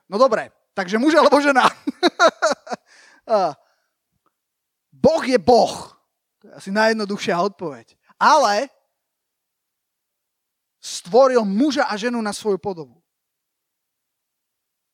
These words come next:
V Bohu je aj niečo z muža, aj niečo zo ženy. Ale jednu vec chcem ešte, na jednu vec chcem ešte poukázať. Ako Boh stvoril človeka,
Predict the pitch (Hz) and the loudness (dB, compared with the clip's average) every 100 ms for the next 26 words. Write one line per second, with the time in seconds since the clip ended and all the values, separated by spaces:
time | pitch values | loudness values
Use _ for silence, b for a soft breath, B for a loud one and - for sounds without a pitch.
0 | _ _ _ _ _ _ 139 226 302 262 | _ _ _ _ _ _ 0 2 2 0
1 | 240 214 202 202 214 208 175 _ _ - | 0 -2 -2 -2 0 0 -2 _ _ -14
2 | 185 208 170 240 226 202 220 214 202 196 | -8 -6 -2 0 2 0 -2 -6 -10 -10
3 | 185 202 214 156 _ _ _ _ _ _ | -8 -6 -6 -10 _ _ _ _ _ _
4 | _ _ _ _ _ _ _ _ _ _ | _ _ _ _ _ _ _ _ _ _
5 | _ _ - 170 180 180 175 175 _ _ | _ _ -6 -2 0 0 -2 -6 _ _
6 | _ - 220 269 240 240 - - - 202 | _ -4 -4 -2 -2 -2 -4 -18 -12 -10
7 | 202 - 196 180 190 220 214 208 220 196 | -8 -6 -6 -4 -4 -4 -6 -8 -8 -12
8 | - 196 196 180 151 139 _ b b b | -10 -4 -4 -4 -10 -12 _ b b b
9 | - 320 294 233 - - 220 220 190 165 | -2 0 2 2 0 0 2 4 2 -2
10 | - _ _ _ - 214 214 175 - 107 | -8 _ _ _ -2 0 2 -2 -8 -20